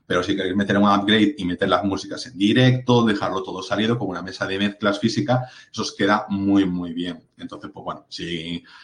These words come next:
si queréis alguna recomendación, os la doy por la gente que he oído, por la que tengo yo, porque es la que siempre quise coger, pero bueno, como no quería meterme yo en ese jardín, porque además grabamos a la distancia, si grabásemos siempre juntos,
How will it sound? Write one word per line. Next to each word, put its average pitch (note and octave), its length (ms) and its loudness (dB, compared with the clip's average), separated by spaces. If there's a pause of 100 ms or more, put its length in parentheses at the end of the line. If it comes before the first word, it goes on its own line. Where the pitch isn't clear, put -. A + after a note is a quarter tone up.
(160)
si F2 280 -6
queréis F2+ 320 -4
alguna F#2+ 300 0
recomendación, G2 720 0
os E2 160 -10
la E2 160 -2
doy B2+ 400 8
por - 200 -6
la - 60 -12
gente F#2+ 300 -8
que F2+ 60 -4
he F#2+ 40 0
oído, G2+ 220 4
por - 120 -10
la - 60 -16
que G2 40 -12
tengo F#2 200 -8
yo, A2 140 2
porque G2+ 180 -8
es F#2+ 40 -16
la - 80 -6
que - 80 -16
siempre F#2+ 300 -10
quise G2+ 180 -6
coger, - 300 -2
pero F2 140 -8
bueno, F2+ 200 -4
como F2 160 -14
no F#2 80 -10
quería G2 160 -4
meterme G2 300 -4
yo F#2+ 80 -4
en G2 60 -4
ese G2 140 -8
jardín, G2+ 380 2
porque - 160 -16
además - 420 -6
grabamos G2 440 2
a - 20 -2
la F#2 80 2
distancia, A#2+ 500 4
si - 120 -14
grabásemos G2 400 -4
siempre G#2 260 -2
juntos, A#2 460 4